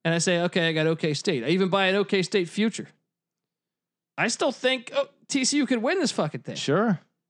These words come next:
Speaker 2: Dude, the second half against Iowa
Speaker 1: But I
Speaker 2: State.
Speaker 1: thought Duggan was gonna be <laughs> out.
Speaker 2: Right. Yep.
Speaker 1: <laughs> Yeah.
Speaker 2: That fucks up, uh, your money a little bit.
Speaker 1: Uh,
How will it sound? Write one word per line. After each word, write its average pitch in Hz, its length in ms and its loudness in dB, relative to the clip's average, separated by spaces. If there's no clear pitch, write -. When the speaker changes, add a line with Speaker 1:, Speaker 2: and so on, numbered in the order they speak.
Speaker 2:
Dude, 330 260 2
the 139 80 0
second 220 380 0
half 220 240 2
against 220 240 -2
Iowa 202 200 2
Speaker 1:
But 262 40 4
I 277 80 4
Speaker 2:
State. 320 260 2
Speaker 1:
thought 311 120 2
Duggan 349 200 0
was 277 120 0
gonna 302 180 2
be 339 140 -6
<laughs> - 20 -2
out. - 580 -6
Speaker 2:
Right. 110 280 -2
Yep. 123 400 -2
Speaker 1:
<laughs> - 60 -14
Yeah. - 140 -2
Speaker 2:
That 156 140 0
fucks 180 380 -2
up, 170 280 0
uh, 156 300 4
your 151 120 2
money 147 280 2
a 120 80 0
little 120 160 -2
bit. 110 260 -2
Speaker 1:
Uh, 185 680 2